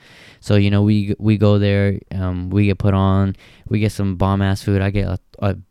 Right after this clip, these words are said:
fucking huge torta, legit. Like, I get a apa suero one, that's pork in Spanish. Um,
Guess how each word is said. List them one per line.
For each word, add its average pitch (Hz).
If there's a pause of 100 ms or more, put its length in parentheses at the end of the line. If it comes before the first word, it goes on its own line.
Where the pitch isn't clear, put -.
(280)
fucking 95 (120)
huge 127
torta, 98
legit. 98 (420)
Like, -
I 101
get 98
a 95
apa 98
suero 95
one, 92
that's 87
pork 95
in 90
Spanish. 90
Um, 87